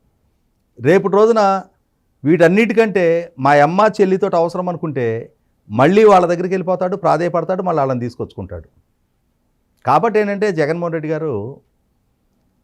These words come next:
"నేను ఏం చేసినా చలామణి అవుతాను, నన్ను ప్రజలెవరు గమనించట్లేదు" అనుకుంటాడు. కానీ ప్రజలు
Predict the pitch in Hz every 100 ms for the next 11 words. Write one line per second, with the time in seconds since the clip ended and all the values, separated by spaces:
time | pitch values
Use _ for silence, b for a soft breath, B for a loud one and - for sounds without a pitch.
0 | - 117 120 127 151 185 202 196 185 147
1 | 175 220 226 - 214 214 226 220 175 170
2 | 170 156 139 131 127 127 _ _ _ _
3 | _ _ _ _ 117 143 190 160 143 175
4 | 208 170 139 160 165 - 156 147 110 95
5 | 82 - _ _ _ _ _ _ _ _
6 | _ _ - 139 160 127 165 185 _ _
7 | _ 101 101 151 160 135